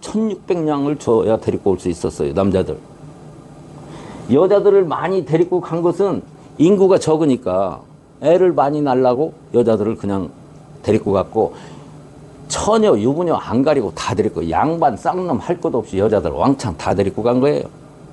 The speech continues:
그래서 돈 주고 이제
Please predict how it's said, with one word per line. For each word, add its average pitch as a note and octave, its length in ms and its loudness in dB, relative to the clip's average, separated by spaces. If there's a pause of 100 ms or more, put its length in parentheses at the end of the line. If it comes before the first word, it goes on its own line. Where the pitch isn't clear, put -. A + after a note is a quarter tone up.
(1500)
그래서 E3+ 420 4
돈 F#3 220 4
주고 E3+ 240 2
이제 D3+ 420 2